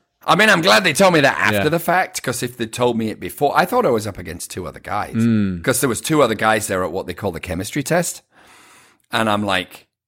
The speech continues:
Speaker 1: I thought it was just me and two of the, two other blokes.
Speaker 2: Chemistry test to see if you get along with them, or?
Speaker 1: To see if I get along with the other host, with Jennifer.
Speaker 2: Ah.
Speaker 1: And, uh, uh, and then they said, "Oh, it was actually two hundred." I'm like, "Woo! Wow! Where were you looking? Prison?"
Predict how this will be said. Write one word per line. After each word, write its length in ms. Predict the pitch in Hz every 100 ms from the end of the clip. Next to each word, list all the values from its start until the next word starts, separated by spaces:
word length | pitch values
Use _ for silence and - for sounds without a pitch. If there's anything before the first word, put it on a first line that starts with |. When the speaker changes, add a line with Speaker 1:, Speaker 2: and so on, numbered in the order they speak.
| _ _ -
Speaker 1:
I 80 | 127
thought 160 | 156
it 40 | 98
was 60 |
just 200 | - 95
me 140 | 90 85
and 80 | 73
two 140 | 95
of 60 | 78
the, 80 | -
two 160 | 101
other 100 | 69
blokes. 240 | - 67 -
Speaker 2:
Chemistry 420 | - 110 113 104
test 520 | - 92 117 - - -
to 120 | 104
see 200 | - 110
if 120 | 98
you 80 | 104
get 140 | 101
along 240 | 90 92 123
with 100 | 131
them, 220 | 156 143
or? 220 | 95 85 _ _ _ _
Speaker 1:
To 180 | - 143
see 140 | 127 147
if 100 | 131
I 100 | 127
get 180 | 127
along 240 | 104 104 101
with 100 | 87
the 180 | 73 -
other 180 | 113 90
host, 500 | 90 127 - - - _
with 160 | 104 110
Jennifer. 220 | 117 131
Speaker 2:
Ah. 1600 | 135 143 147 160 170 170 170 156 113 98 90 90 87 82 65 62
Speaker 1:
And, 600 | 107 101 104 101 101 95
uh, 520 | 98 95 95 92 87 -
uh, 300 | 92 90 80
and 180 | 85 98
then 160 | 110 107
they 120 | 101
said, 220 | - 117
"Oh, 140 | 120
it 40 | 98
was 120 | 95
actually 260 | 101 - 90
two 220 | - 110
hundred." 400 | - 135 110 101
I'm 140 | 92
like, 200 | 90 87
"Woo! 800 | - 494 587 622 605 554 494 403 311
Wow! 920 | 240 - 262 302 269 269 185 139 95
Where 180 | 107 214
were 60 | 226
you 120 | 143
looking? 440 | 220 294 143 107
Prison?" 560 | 82 139 220 240 427 359